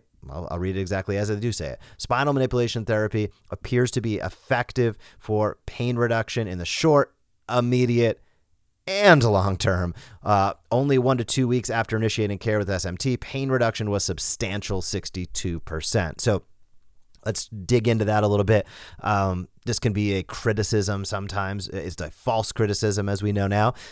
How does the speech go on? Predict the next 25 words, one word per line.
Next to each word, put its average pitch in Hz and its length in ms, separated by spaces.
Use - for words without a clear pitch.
But, 107 320
you 95 140
know, 90 100
well, 107 220
chiropractic 135 540
works 107 400
because 95 380
you're 95 180
there, 73 600
because 87 260
somebody 98 280
has 95 200
their 87 120
hands 90 280
on, 82 140
well, 110 340
you 98 120
know, 85 80
because 95 360
th-, 90 140
you 92 140
want 101 280
to 107 80
get 87 140
better. 80 160